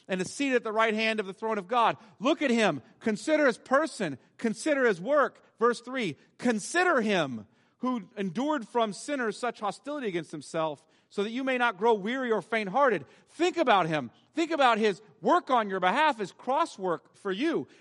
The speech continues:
Think about him. Look at him. Consider him. Think about his ascension to the right hand of God, where he rules and reigns and inter-, ever intercedes from you. Consider him. Consider the way he deser-, he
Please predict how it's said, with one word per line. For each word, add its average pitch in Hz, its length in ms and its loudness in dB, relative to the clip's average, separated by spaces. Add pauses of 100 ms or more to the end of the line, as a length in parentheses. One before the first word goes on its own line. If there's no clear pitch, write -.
(140)
Think 339 240 -2
about 220 300 4
him. 156 180 -4 (220)
Look 294 240 -4
at 233 140 2
him. 170 240 -2
Consider 277 540 -6
him. 156 160 -4 (200)
Think 320 200 -4
about 233 200 4
his 180 100 -4
ascension 269 460 -4
to 214 60 -6
the - 20 -4
right 202 160 2
hand 202 160 -2
of 143 100 -10
God, 247 360 2 (180)
where 208 140 2
he 202 120 0
rules 240 380 -2
and 202 140 -4
reigns 240 240 -2
and 220 100 -2
inter-, 190 160 -6 (120)
ever 226 260 2
intercedes 254 500 -4
from 185 180 -6
you. 131 220 -6 (540)
Consider 254 640 0
him. 139 240 -4 (180)
Consider 349 540 -2
the 302 100 -4
way 233 180 2
he 233 160 -2
deser-, 202 360 -8
he 220 360 -6